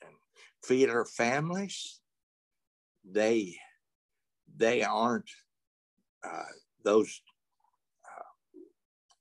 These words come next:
those duties that, uh, by faith we, we, uh, do because we love the Lord Jesus Christ. Those,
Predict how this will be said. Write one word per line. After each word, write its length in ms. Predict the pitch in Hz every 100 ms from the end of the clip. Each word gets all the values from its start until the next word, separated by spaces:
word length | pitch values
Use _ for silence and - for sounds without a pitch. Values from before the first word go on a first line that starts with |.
| _ _ -
those 240 | 87 85 - - - - - _ _ _ -
duties 760 | 90 92 92 123 170 170 - -
that, 240 | 80 - - _ _ _ _ _ _ _ _ -
uh, 100 | 73 - -
by 160 | 82
faith 600 | 85 - 92 107 151 - -
we, 540 | 85 87 92 80 - - _ _ _ _ _ _ - -
we, 500 | 85 82 80 76 -
uh, 440 | - - - - - - - - _ _ _ _ _ _ - - - - - - 95
do 300 | 110 107 113
because 640 | 123 117 - 101 110 117 - 85
we 160 | 78 - - -
love 340 | - - 87 - 127
the 120 | 123
Lord 420 | 120 123 131 123
Jesus 440 | - 156 165 147 -
Christ. 460 | - - - 214 - - - _ _ _ _ _ _ _ - - _ _ _
Those, 480 | 95 107 101 - -